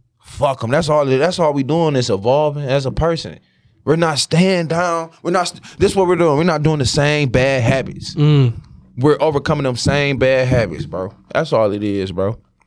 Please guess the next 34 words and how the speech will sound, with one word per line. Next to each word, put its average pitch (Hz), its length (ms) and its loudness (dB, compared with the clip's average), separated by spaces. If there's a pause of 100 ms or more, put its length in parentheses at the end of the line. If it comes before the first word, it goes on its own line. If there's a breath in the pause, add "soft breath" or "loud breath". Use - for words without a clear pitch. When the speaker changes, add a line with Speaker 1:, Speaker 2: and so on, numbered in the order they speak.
(240)
Speaker 2:
Mm. 139 320 6 (120)
Speaker 1:
That's 123 180 -2
all 123 180 2
it 127 140 0
is, 104 240 0
bro. 98 180 0
We 123 160 0
just 104 220 -2
overcoming 120 500 -2
everything, 104 520 -6
bro. 101 120 0
We 117 140 -2
just, 101 220 -8 (480 soft breath)
that 135 100 0
shit 120 320 -2
good, 151 280 4
man. 131 200 0
You 131 240 -2 (320 soft breath)
really 135 260 2
digging 147 480 0
in 156 320 0
and 107 160 -8
trying 151 240 -2
to 139 60 -2
be 135 100 -2
the 131 80 2
best 131 260 2
of 135 60 -4
your, 139 200 2
man, 165 320 -8
niggas, 185 460 -6
niggas 175 220 -4
stop, - 480 -2
bro. 175 380 -2